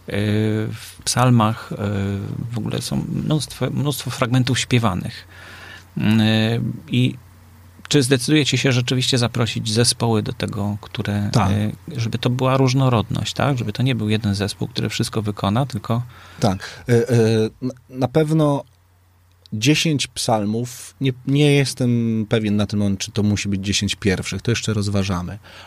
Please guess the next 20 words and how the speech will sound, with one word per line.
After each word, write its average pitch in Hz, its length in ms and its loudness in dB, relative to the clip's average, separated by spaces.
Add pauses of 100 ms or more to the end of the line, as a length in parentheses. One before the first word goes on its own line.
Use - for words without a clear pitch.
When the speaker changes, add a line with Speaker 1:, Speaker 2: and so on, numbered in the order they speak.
(100)
Speaker 2:
ale 110 180 4
dziesięć 135 420 4
psalmów 123 400 0
zagra 104 420 0
nam, 95 560 0 (220)
e, 95 80 -4
dziesiątka 98 720 2
wybranych 98 600 2
przez 98 320 -4
nas 92 480 -2 (340)
profesjonalnych, 98 920 2
e, 95 360 -6
artystów, 98 400 -2
którzy, 101 440 -6
że - 60 -12
tak 98 100 -10
powiem, 98 180 0
żyją 95 360 4
z 95 100 -4
muzyki. 98 540 0